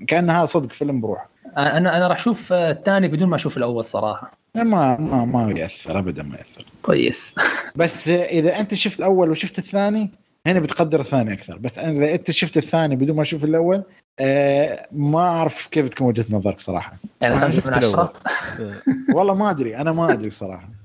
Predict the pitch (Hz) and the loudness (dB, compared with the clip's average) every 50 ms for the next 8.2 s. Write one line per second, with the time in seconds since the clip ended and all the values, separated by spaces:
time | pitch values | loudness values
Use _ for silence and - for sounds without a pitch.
0 | - 254 247 - - - - - 135 147 165 180 185 196 196 185 170 175 175 175 | -4 -2 -2 -2 -2 -2 -2 2 2 4 4 4 4 4 4 4 4 2 2 0
1 | 170 - - 190 - 226 - 190 151 160 151 - 143 139 139 139 131 123 123 117 | 0 -2 -2 0 2 2 2 2 2 2 2 2 2 0 0 -4 -4 -2 -2 -2
2 | 117 117 113 120 120 - _ _ _ - _ - 117 123 139 143 143 139 135 131 | -2 -2 -2 -4 -6 -8 _ _ _ -20 _ -4 0 2 2 2 2 2 2 2
3 | 147 143 127 - 85 113 143 139 131 131 120 117 - 123 - 131 - - 110 - | 0 -2 -2 -2 -2 0 0 0 0 0 0 0 -2 -4 -4 -4 -6 -8 -8 -4
4 | 131 123 123 110 110 113 117 110 - - 104 - 107 98 - - _ _ _ _ | 0 0 0 0 -2 -2 -6 -6 -6 -8 -8 -6 -6 -6 -6 -8 _ _ _ _
5 | - - - - - 185 190 156 - 117 107 - - - - - - - - 269 | -6 -4 -4 -2 0 0 0 0 0 -2 -6 -6 -6 -4 -2 -2 -2 0 0 0
6 | - - 127 127 127 120 120 - - - - 339 - - - - 285 262 180 139 | 0 0 -2 -4 -2 -4 -4 -4 -4 -2 0 0 0 0 0 -2 -2 0 2 2
7 | 160 208 269 262 240 208 185 - 240 240 185 - 123 107 - - 123 90 80 78 | 4 4 4 4 4 2 0 0 -2 -2 -2 -2 -4 -4 -2 -2 -4 -4 -4 -8
8 | 73 80 - | -14 -16 -18